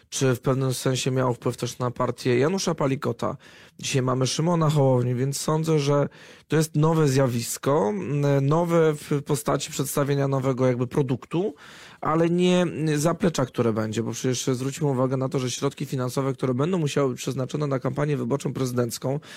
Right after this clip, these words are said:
to są gigantyczne kwoty. Gigantyczne kwoty podobne do tych, które były potrzebne, jak zakładano partię Nowoczesna,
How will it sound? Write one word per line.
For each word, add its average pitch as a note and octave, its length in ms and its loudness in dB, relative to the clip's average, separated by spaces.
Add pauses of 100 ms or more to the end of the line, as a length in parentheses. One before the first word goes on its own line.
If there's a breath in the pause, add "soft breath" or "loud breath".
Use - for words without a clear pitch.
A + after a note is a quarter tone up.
(200 loud breath)
to D3 100 -8
są D#3+ 120 2
gigantyczne D3+ 720 0
kwoty. - 420 -2 (500 loud breath)
Gigantyczne D#3+ 540 0
kwoty F3+ 360 -2
podobne F3 640 0
do F3 220 2
tych, F3 140 -2
które D#3 280 2
były D#3 160 0
potrzebne, D3 460 -4
jak C#3 100 -2
zakładano C3+ 460 -4
partię C3+ 280 -4
Nowoczesna, B2+ 680 -4